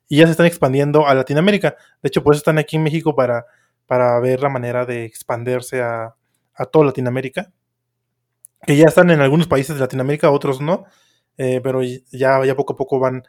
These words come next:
van avanzando, y Stripe es uno de los métodos que está prácticamente, eh,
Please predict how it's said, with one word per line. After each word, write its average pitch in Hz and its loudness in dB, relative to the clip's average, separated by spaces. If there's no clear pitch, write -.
van 139 -2
avanzando, 156 2
y 147 0
Stripe 160 4
es - -6
uno 175 4
de 165 6
los 135 -2
métodos 165 2
que 151 -6
está 151 2
prácticamente, 151 0
eh, 127 -4